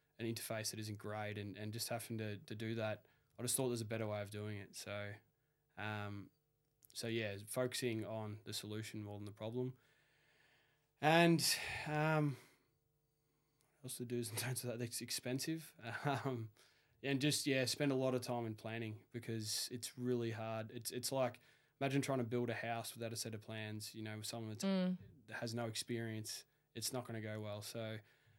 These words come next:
Speaker 1: um, that's why, you know, I've had the other app for, like, two and a half, three years, and I've taken my time because I wanted to get it right. And
Speaker 2: Yeah.
Speaker 1: I wasn't ready to really invest heavily until I was happy with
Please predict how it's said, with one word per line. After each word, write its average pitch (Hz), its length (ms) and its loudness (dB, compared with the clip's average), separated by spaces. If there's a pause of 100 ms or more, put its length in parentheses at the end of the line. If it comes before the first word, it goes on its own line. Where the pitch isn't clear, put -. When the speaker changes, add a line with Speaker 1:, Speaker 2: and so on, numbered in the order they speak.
(160)
Speaker 1:
um, 113 320 -2
that's 127 240 0
why, 117 440 4 (180)
you 127 80 -2
know, 117 200 0
I've 117 120 -2
had 123 180 4
the 117 120 2
other 117 200 2
app 113 160 -2
for, 117 120 -8
like, 110 240 -4 (260)
two 123 140 -6
and 113 100 -4
a - 20 -8
half, 113 220 -6
three 117 200 -6
years, 113 360 0
and 113 100 -4
I've 107 80 -6
taken 117 300 -4
my 110 100 -4
time 107 400 -8
because 107 420 -8
I 107 40 -10
wanted 110 220 -8
to 104 60 -8
get 104 140 -10
it 104 60 -10 (100)
right. 101 220 -8 (140)
And 160 100 -4
Speaker 2:
Yeah. 98 180 0 (240)
Speaker 1:
I 107 60 -6
wasn't 110 400 -6 (600)
ready 120 280 2
to 113 100 -2
really 113 240 -2
invest 110 400 -4
heavily 110 380 -4
until 110 320 -4
I 107 80 -6
was 104 100 -8
happy 107 300 -10
with 107 160 -10